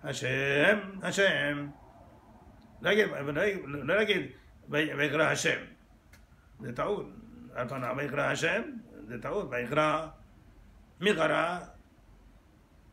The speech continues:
השם, או משה רבנו, עליו השלום.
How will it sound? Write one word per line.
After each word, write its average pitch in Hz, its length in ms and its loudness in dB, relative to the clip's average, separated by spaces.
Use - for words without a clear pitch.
השם, 160 300 0
או 123 240 -4
משה 123 200 -4
רבנו, 160 260 0
עליו 185 140 0
השלום. 139 380 -4